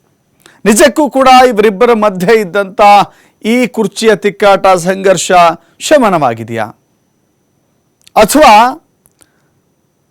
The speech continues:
ಈಗ ಸಿ ಎಂ ಹಾಗೂ ಕೆ ಸಿ ವೇಣುಗೋಪಾಲ್ ಇಬ್ಬರು ಭೇಟಿಯಾಗುವ ಕಾರಣಕ್ಕಾಗಿ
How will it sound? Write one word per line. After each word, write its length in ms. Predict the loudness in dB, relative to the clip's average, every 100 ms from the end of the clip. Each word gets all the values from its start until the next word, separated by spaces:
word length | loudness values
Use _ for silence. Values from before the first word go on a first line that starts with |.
| _ _ -6
ಈಗ 140 | 0 0
ಸಿ 200 | 2 2
ಎಂ 240 | 2 2
ಹಾಗೂ 280 | 2 0 -2
ಕೆ 200 | 0 0
ಸಿ 160 | 0
ವೇಣುಗೋಪಾಲ್ 640 | 0 2 0 0 0 0 0
ಇಬ್ಬರು 260 | 0 0
ಭೇಟಿಯಾಗುವ 580 | 2 0 0 0 0 -2
ಕಾರಣಕ್ಕಾಗಿ 840 | -2 -2 -2 -4 -4 -2 -4 -6